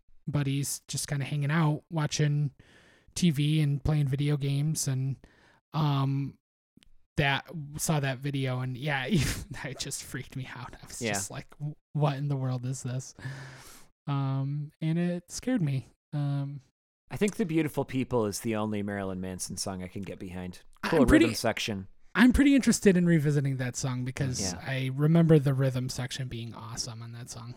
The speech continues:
Speaker 1: Yeah. Um, the last song I wanted to mention was, um, Someday I Will Treat You Good by Sparklehorse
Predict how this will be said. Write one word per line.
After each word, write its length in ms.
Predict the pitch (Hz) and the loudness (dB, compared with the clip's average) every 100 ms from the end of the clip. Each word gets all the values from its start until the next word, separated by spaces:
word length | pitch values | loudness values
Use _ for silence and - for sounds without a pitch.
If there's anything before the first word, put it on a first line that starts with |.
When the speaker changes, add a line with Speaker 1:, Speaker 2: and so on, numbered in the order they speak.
| - | -16
Speaker 1:
Yeah. 220 | 120 113 120 _ _ _ - - - - | -14 -12 -14 _ _ _ -20 -20 -18 4
Um, 300 | 233 240 233 | 8 8 8
the 60 | 226 | 6
last 260 | 254 254 | 6 6
song 280 | 262 240 233 | 6 6 4
I 180 | 175 190 | 4 4
wanted 260 | 196 190 - | 6 4 2
to 80 | |
mention 640 | 175 170 156 175 165 160 165 202 | 2 2 2 2 2 2 -2 0
was, 540 | 170 160 156 143 - | 2 4 2 0 -8
um, 380 | - 156 147 151 | -2 0 0 0
Someday 420 | - 190 180 180 | 2 4 4 4
I 120 | 165 160 | 4 2
Will 120 | 160 | 2
Treat 320 | - 185 - | 0 -2 0
You 60 | 143 | -2
Good 340 | 139 185 196 | 2 2 2
by 140 | 165 | 0
Sparklehorse 1080 | 147 - 135 139 214 214 233 254 254 - - | 0 0 0 0 2 2 4 2 0 -4 -10